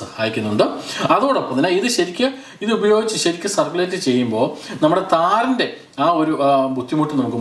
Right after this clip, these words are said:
മാറി കിട്ടാൻ വേണ്ടി ഒരുപാട് സഹായിക്കും. അതായത് നല്ല കട്ടിയുള്ള ഒരു മിശ്രിതമായതുകൊണ്ട് തന്നെ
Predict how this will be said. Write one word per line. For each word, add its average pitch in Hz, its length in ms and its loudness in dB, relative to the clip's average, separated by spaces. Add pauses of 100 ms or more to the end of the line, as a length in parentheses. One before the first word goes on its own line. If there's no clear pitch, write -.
മാറി 165 300 2
കിട്ടാൻ 131 280 2
വേണ്ടി 123 160 0
ഒരുപാട് 127 420 2
സഹായിക്കും. 107 460 -2
അതായത് 233 340 4
നല്ല 233 180 2 (440)
കട്ടിയുള്ള 208 480 2 (140)
ഒരു 151 160 0
മിശ്രിതമായതുകൊണ്ട് 139 920 0
തന്നെ - 160 -2